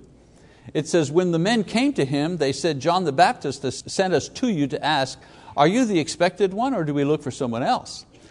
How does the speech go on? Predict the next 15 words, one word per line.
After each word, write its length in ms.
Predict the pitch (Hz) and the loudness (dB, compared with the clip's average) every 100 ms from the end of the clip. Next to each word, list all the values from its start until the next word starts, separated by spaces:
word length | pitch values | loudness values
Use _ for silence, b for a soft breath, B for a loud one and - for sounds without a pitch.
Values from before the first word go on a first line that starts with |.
| b b | b b
At 160 | 123 127 | -2 4
that 200 | 175 180 | 4 6
very 260 | 208 180 | 4 4
time, 440 | 160 196 226 196 165 | 4 2 4 2 0
he 120 | 165 | -2
cured 300 | 165 190 170 | 2 4 4
many 280 | 151 185 180 | 2 0 0
people 480 | 233 269 165 117 87 | 0 0 0 0 0
of 180 | 120 | -2
diseases 580 | 113 113 135 196 202 208 | -2 -2 0 0 -2 -4
and 120 | 131 | -4
afflictions 600 | 104 160 185 - 226 226 | -4 -4 -4 -4 -6 -4
and 120 | 117 104 | -4 -4
evil 260 | 98 101 | -4 -6
spirits, 560 | - - 208 247 226 | -6 0 2 0 -6